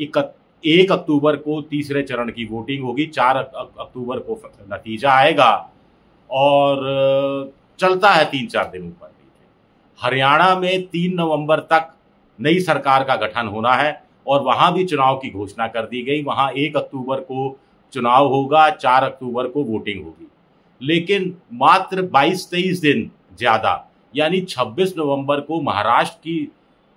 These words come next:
विधानसभा का, नई विधानसभा का गठन हो जाना चाहिए छब्बीस नवंबर तक, लेकिन वहाँ का चुनाव टाल दिया गया, जबकि इससे पहले नहीं होता था ऐसा।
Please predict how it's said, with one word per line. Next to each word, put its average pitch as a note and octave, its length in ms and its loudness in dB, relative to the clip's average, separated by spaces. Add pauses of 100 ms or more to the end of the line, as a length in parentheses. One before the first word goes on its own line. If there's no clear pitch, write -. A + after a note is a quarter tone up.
(400)
विधानसभा C#3 580 2
का, D#3 200 2
नई D#3+ 360 0 (100)
विधानसभा C3 480 -2
का C#3 120 0
गठन B2+ 300 -4
हो B2 160 -6
जाना A#2 280 -4
चाहिए A2 340 -4
छब्बीस C3+ 420 -8
नवंबर G2+ 320 -4
तक, D#3+ 340 -4 (320)
लेकिन D#3+ 280 0
वहाँ D3+ 320 2
का F#3+ 80 2
चुनाव D3 320 0
टाल A2+ 280 2
दिया F2+ 220 -10
गया, - 220 -20 (1160)
जबकि D3 300 -6
इससे E3+ 320 -6
पहले D#3+ 360 -2
नहीं F3 200 0
होता A#2+ 280 -2
था E2+ 240 -12
ऐसा। D#2 240 -20